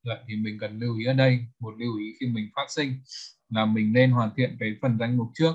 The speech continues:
sau đó chúng ta mới đến phần nhập số dư. Đó. Thì ở đây với số dư tài khoản ngân hàng mình bấm vào nhập số dư ở đây. Đấy. Các ngân, nó dư ở loại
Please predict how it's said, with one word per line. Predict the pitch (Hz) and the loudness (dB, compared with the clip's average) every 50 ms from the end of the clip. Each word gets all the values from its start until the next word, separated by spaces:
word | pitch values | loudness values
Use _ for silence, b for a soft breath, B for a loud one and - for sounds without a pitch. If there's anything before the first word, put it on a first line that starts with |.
| 165 | -2
sau | - - 127 123 | -6 -6 -4 -2
đó | 120 113 107 107 110 - | 0 0 0 0 -2 -6
chúng | - 110 | -14 -8
ta | 113 123 123 | -4 -2 -2
mới | 120 113 110 107 | -2 -2 -6 -6
đến | 107 104 107 110 - | -6 -8 -8 -8 -6
phần | 139 127 113 | -4 -4 -4
nhập | 110 107 101 - - | -4 -6 -8 -12 -18
số | 110 113 113 | -14 -6 -2
dư. | 135 143 135 131 - _ _ _ _ _ _ _ _ _ _ | -2 -2 -2 -4 -8 _ _ _ _ _ _ _ _ _ _
Đó. | - 107 110 113 - _ _ _ _ _ _ _ _ - | -6 -6 -6 -6 -8 _ _ _ _ _ _ _ _ 0
Thì | 127 120 | 2 2
ở | 110 107 | 4 4
đây | 120 135 135 135 | 6 6 6 6
với | 123 117 113 113 123 135 156 165 - _ | 4 2 2 2 0 -2 -4 -8 -12 _
số | - - 120 110 | -10 -6 -4 -2
dư | 120 135 135 | 0 0 0
tài | 127 113 | 0 0
khoản | 113 120 110 107 | 0 -2 -4 -2
ngân | 113 123 127 | -2 0 2
hàng | 127 120 113 110 | 2 2 2 2
mình | 107 107 107 107 | 0 0 0 0
bấm | 104 107 113 | 0 0 0
vào | 135 139 | 0 0
nhập | 127 117 107 - | 0 -2 -2 -4
số | - - - - | -10 -16 -8 -4
dư | 135 135 | -2 -2
ở | 107 104 | -2 0
đây. | 104 113 120 120 120 - _ _ _ _ _ | 0 0 0 0 -4 -8 _ _ _ _ _
Đấy. | - 107 110 - - _ _ _ _ _ _ _ - | -10 -10 -8 -10 -12 _ _ _ _ _ _ _ 2
Các | 165 165 170 170 | 4 4 4 4
ngân, | 165 147 143 147 147 151 - _ _ _ _ _ _ | 2 2 2 2 -2 -6 -10 _ _ _ _ _ _
nó | - 123 117 113 113 117 123 131 | -2 0 2 4 4 4 4 4
dư | 131 139 156 156 151 139 120 | 4 4 6 6 6 6 4
ở | 107 104 107 | 2 2 0
loại | 107 110 113 107 | 0 0 -2 -2